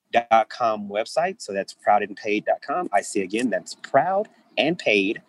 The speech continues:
dot com. Or you can just send your, you can actually text it. You can register by one step in text. Uh, one step in text is literally saying,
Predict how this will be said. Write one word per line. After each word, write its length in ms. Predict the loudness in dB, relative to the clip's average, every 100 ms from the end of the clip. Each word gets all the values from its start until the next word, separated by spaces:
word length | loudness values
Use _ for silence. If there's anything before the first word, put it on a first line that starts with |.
| _
dot 160 | 4 4
com. 340 | 2 2 2 0 _ _ _
Or 400 | 4 6 6 4 -2 -18 -20 _
you 100 | -2
can 320 | 2 2 2 -2 -4
just 280 | 2 2 4
send 160 | 4 6
your, 200 | 6 6
you 120 | 4
can 140 | 4 4
actually 200 | 2 2
text 380 | 2 2 2 -6
it. 100 | -2
You 100 | 0
can 140 | 2 4
register 280 | 4 2 4
by 160 | 6
one 320 | 6 4 4
step 320 | 0 4 4 4
in 60 |
text. 460 | 2 0 0 -10 _ -18 -16 2
Uh, 260 | 4 6 6
one 200 | 4 2
step 240 | 2 0
in 100 | 0
text 360 | 2 2 2 -4
is 180 | -6 -2
literally 340 | -4 -2 -2
saying, 440 | 0 0 0 0